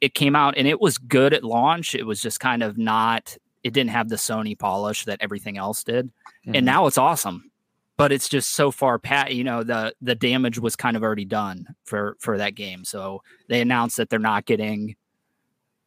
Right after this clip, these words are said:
Speaker 1: a sequel to that game. They're starting a new I P, and that, that kinda sucks 'cause I liked that game. I liked the series. I liked where it was going. It just had a terrible launch, and that
Speaker 2: Mm-hmm.
Speaker 1: ruined the,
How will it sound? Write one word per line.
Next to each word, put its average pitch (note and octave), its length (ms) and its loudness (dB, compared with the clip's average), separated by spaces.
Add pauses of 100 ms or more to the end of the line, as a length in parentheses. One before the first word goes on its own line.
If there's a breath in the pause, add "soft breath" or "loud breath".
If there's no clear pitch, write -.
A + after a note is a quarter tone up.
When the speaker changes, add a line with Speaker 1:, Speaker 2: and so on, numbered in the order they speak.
(180)
Speaker 1:
a A2 80 0
sequel A#2+ 420 2
to A2+ 60 2
that A2+ 140 2
game. A2+ 260 -2
They're G2+ 120 -2
starting G#2 260 -2
a G#2 60 -4
new G#2+ 160 0
I G#2 140 0
P, A2+ 260 -2
and G#2+ 100 -2
that, A2 140 -2 (200)
that C3+ 200 0
kinda B2+ 180 -2
sucks - 380 -2
'cause G2+ 140 -8
I G2+ 100 -2
liked A2 260 -2
that G#2 160 -2
game. G#2+ 240 -2
I G#2 60 -2
liked G2+ 240 -2
the - 80 -8
series. A2 440 0
I G2+ 60 -4
liked G#2 220 -4
where G2+ 140 -2
it - 40 -6
was - 120 -6
going. A2+ 340 0
It G#2 100 -6
just - 140 -6
had G2+ 140 -4
a F#2 60 -6
terrible G2+ 400 0
launch, A2+ 360 2
and G#2+ 100 -2
that G2 160 -4
Speaker 2:
Mm-hmm. G#2 100 -8
Speaker 1:
ruined A2 480 2
the, G2+ 320 0